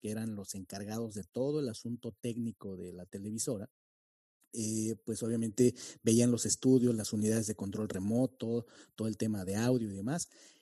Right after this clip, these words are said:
Y tenía yo mucho contacto con los, con los ingenieros en cada una de las áreas.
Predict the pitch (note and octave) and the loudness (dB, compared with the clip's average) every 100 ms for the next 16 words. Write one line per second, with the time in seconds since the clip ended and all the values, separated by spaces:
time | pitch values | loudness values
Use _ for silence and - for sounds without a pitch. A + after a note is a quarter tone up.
0 | _ _ - C#3+ D3+ D3+ D3+ D3+ D3+ D#3 | _ _ -4 0 6 6 8 6 4 0
1 | - C3+ C3+ B2+ C#3+ - B2 A#2 A2+ - | 0 0 0 -4 -6 -4 -2 -2 -4 -6
2 | - A#2+ A2+ - B2 - B2 C3 C3+ C#3 | -4 -2 0 0 0 0 4 6 6 4
3 | A#2+ G#2 A#2+ A#2+ A#2+ B2+ B2+ C#3+ G#2 A2 | 0 -4 -4 -4 -4 0 2 4 2 -2